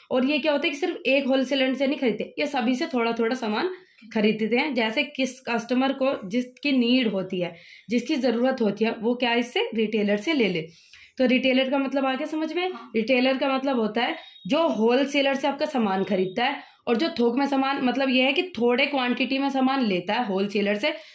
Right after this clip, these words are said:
Speaker 1: और अपनी दुमा-, दुकान में जो है हर एक तरीके का सामान जो है रखता है और वो उस हिसाब से रखता है जैसे वहाँ के लोगों को ज़रूरत होती है। जैसे जहाँ पर उसकी दुकान होगी वहाँ के लोग ज़्यादा बिस्किट की और एक तरीके के बिस्किट की डिमांड करते हैं,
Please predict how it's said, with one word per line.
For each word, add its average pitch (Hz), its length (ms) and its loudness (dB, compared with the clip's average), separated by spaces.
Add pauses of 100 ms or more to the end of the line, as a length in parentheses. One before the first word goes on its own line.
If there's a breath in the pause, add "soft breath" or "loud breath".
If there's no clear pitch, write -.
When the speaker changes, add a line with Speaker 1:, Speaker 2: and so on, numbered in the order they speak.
(120 loud breath)
Speaker 1:
और 247 100 2
अपनी 294 300 2
दुमा-, 240 380 2
दुकान 226 360 0
में 233 140 2
जो 247 100 2
है 277 60 0
हर 247 200 0
एक - 180 0
तरीके 233 320 2
का 220 100 0
सामान 196 380 0
जो 196 100 -2
है 262 180 0
रखता 214 280 -4
है 247 140 -4 (300 loud breath)
और 247 80 0
वो 311 80 -2
उस 302 240 -2
हिसाब 285 280 0
से 262 140 2
रखता 208 200 0
है 269 100 0
जैसे 247 300 0
वहाँ 226 240 0
के 247 120 0
लोगों 196 260 0
को 285 100 2
ज़रूरत 214 380 0
होती 170 200 -6
है। 175 120 -6 (380 loud breath)
जैसे 240 260 0
जहाँ 262 340 2
पर 285 100 4
उसकी 285 200 0
दुकान 233 400 0
होगी 285 260 2 (260 loud breath)
वहाँ 240 160 0
के 277 100 2
लोग 262 180 4
ज़्यादा 254 240 2
बिस्किट 254 360 2
की 262 200 0
और 262 200 0
एक 262 260 -2
तरीके 254 280 0
के 262 80 2
बिस्किट 240 320 -2
की 262 80 -2
डिमांड 247 320 0
करते 226 220 -4
हैं, 220 100 -2